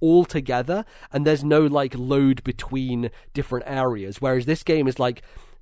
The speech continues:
ele-, like, eight, maybe seven, seven or eight different maps. I can't remember how many there are by the end, maybe nine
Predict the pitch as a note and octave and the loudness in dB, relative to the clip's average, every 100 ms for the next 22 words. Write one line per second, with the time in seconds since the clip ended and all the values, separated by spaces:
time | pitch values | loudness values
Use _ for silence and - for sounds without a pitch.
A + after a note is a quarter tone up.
0 | - - D3 C3+ C3+ D3 C3+ - D#3+ G#3 | -18 -4 -2 0 -4 -4 -8 -6 -4 -4
1 | - - C#3+ F#3 A3 G#3 - - D3 D3 | -8 -12 -4 -2 -2 -8 -10 -16 -14 -10
2 | - F3 G#3+ A#3 G3+ G3 G3+ G3 F3 D3+ | 0 2 4 2 2 2 4 4 2 -2
3 | B2+ E3 F3+ A#2+ C3+ E3 - - D3+ C3 | -4 0 0 0 0 0 -4 -4 0 0
4 | B2 A#2 A2+ A2+ A2 A2 G#2+ G2+ G2 G#2 | 0 -2 -2 -4 -4 -4 -4 -4 -6 -8
5 | G#2+ G#2 G2+ A2+ G#2 G#2+ G#2+ G#2 | -8 -6 -6 -6 -4 -4 -4 -6